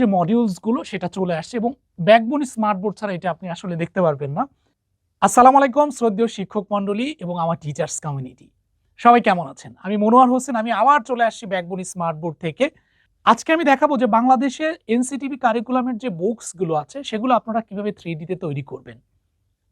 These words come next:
আমি তো বলেছিলাম যে ক্লাস ওয়ান থেকে টুয়েলভ পর্যন্ত শিক্ষকদের জন্য আমরা এনসিটিভি কারিকুলামের যে বইগুলো আছে সেগুলো কিন্তু আমরা থ্রি ডিতে নিয়ে চলে আসছি। আমরা ব্যাকবোন স্মার্ট বোর্ডের মধ্যে যে মজা বুকের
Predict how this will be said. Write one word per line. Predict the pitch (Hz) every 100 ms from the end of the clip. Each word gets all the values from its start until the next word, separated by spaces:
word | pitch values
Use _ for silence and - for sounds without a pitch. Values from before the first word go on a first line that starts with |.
| 202
আমি | 226
তো | 240 190
বলেছিলাম | 254 - 240 180 185 - _ _ _ -
যে | 185 220
ক্লাস | 233 233 - - 170
ওয়ান | 214 277 339 320
থেকে | 330 320 -
টুয়েলভ | 226 220 196
পর্যন্ত | 208 170 202 208 254 269 320 _ _ -
শিক্ষকদের | - 240 - 262 208 254 214
জন্য | 233 254 214
আমরা | 208 208 185
এনসিটিভি | 190 220 220 220 220
কারিকুলামের | 190 185 196 196 190 165
যে | 185 139
বইগুলো | 165 240 208 165 143
আছে | - 285 - _ _ _
সেগুলো | - 202 220 220
কিন্তু | 214 190 190
আমরা | 185 175
থ্রি | - 165
ডিতে | 165 170
নিয়ে | 165 160 190
চলে | 165 151
আসছি। | - 262 302 _ _ _ - 214
আমরা | 247 269 160
ব্যাকবোন | 220 220 285 285 -
স্মার্ট | 220 254 220
বোর্ডের | 254 247 208
মধ্যে | 202 226 214
যে | 185
মজা | 180 202 202
বুকের | - 208